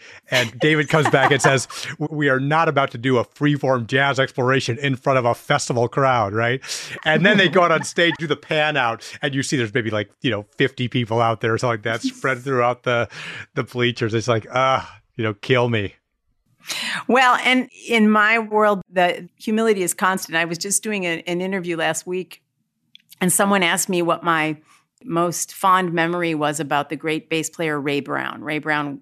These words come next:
Speaker 2: is on a gajillion records. He was arguably the most recorded and famous bassist until he passed.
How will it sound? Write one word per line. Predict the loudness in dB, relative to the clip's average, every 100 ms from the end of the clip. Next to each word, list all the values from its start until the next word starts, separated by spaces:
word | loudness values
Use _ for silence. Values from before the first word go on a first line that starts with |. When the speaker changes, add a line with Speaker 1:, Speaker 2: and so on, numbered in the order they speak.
| -8
Speaker 2:
is | -4 -2
on | -2 -2 -6 _ _ _
a | -6
gajillion | -4 -4 0 2 2 2 2
records. | -2 -2 -8 -6
He | -6
was | -6 -8 -4
arguably | -2 -2 -4 -4 -4
the | -2
most | -2 -4 -10
recorded | -14 -6 -4 -4 -6
and | -6
famous | -6 -4 -4 -4
bassist | -6 -6 -6 -8 -8 -10 -6
until | -6 -4 -6
he | -6
passed. | -2 -2 -2